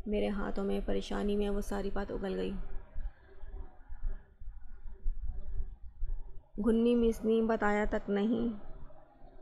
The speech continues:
कि जैन भाई ने मेहंदी लगवाने का कहा था। मरियम उस पर चढ़ दौड़ी। लारोश पल में लाल हुई। अच्छा ना, sorry please, तुम मेरी problem तो solve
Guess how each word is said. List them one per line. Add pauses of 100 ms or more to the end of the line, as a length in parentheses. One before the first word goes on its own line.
कि
जैन
भाई
ने
मेहंदी
लगवाने
का
कहा
था।
मरियम
उस
पर
चढ़
दौड़ी। (420)
लारोश
पल
में
लाल
हुई। (3000)
अच्छा
ना,
sorry
please,
तुम
मेरी
problem
तो
solve